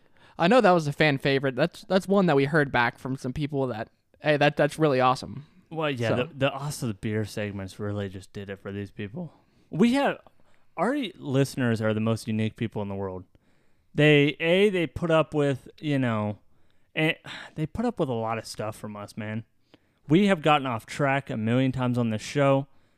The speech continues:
Speaker 2: which is gonna happen all season two long. They've put up with weird gaps in our, our timetable, but they're still there, right?
Speaker 1: Yeah, but I think you're gonna see us finish out this season strong. I don't think we're gonna miss a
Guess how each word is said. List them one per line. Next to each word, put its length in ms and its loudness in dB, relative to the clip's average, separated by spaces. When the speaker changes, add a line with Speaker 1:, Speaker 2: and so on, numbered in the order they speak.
Speaker 2:
which 180 -2
is 100 -6
gonna 140 2
happen 400 -2
all 420 2
season 480 -4
two 260 -6
long. 540 0
They've 240 -6
put 160 0
up 200 0
with 340 0
weird 580 0
gaps 460 -4
in 80 0
our, 340 0
our 180 -4
timetable, 840 -2
but 160 0
they're 120 -2
still 480 -2
there, 480 2
right? 400 -4
Speaker 1:
Yeah, 300 6
but 280 2
I 140 8
think 180 2
you're 120 -2
gonna 160 2
see 260 4
us 480 0
finish 380 4
out 160 6
this 120 -2
season 340 0
strong. 440 2
I 80 4
don't 180 4
think 160 -2
we're 100 -2
gonna 180 0
miss 240 -2
a 120 0